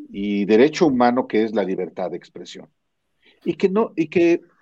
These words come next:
por supuesto, no es solamente para los periodistas, es una garantía constitucional para todas las personas que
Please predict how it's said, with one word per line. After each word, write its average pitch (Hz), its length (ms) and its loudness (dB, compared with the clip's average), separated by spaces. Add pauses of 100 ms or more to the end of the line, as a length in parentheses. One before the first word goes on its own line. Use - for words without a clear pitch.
(240)
por 160 160 -4
supuesto, 202 480 -4
no 196 200 -4
es 208 160 -2
solamente 202 760 -2
para 101 260 -8
los 98 220 -10
periodistas, - 960 -14 (460)
es 113 200 -8
una 156 180 0
garantía 123 540 -2
constitucional 120 920 -6
para 101 300 -4
todas 180 720 -4 (240)
las 117 280 -6
personas 147 920 -6 (300)
que 156 440 0